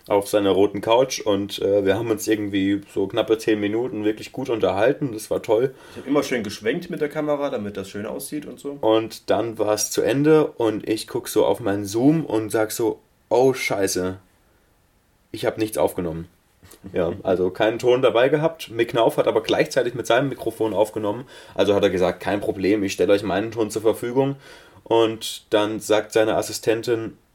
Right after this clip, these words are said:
Speaker 1: „Nee, hier ist kein Ton drauf.“ Und da hatte er sein Mikrofon auch aus.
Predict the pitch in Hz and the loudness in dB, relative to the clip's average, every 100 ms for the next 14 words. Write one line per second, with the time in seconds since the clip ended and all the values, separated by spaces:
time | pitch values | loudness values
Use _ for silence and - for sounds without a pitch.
0 | _ _ - 113 92 98 - - 147 123 | _ _ -6 -2 0 0 -2 -2 -2 0
1 | 95 - 85 - - _ _ _ - _ | 0 0 -4 -4 -20 _ _ _ -20 _
2 | _ 101 101 107 101 104 104 95 98 101 | _ -12 -6 0 0 2 2 4 4 4
3 | 107 104 101 - 95 - 95 90 87 92 | 2 0 -2 -2 -4 0 0 2 0 2
4 | - | 0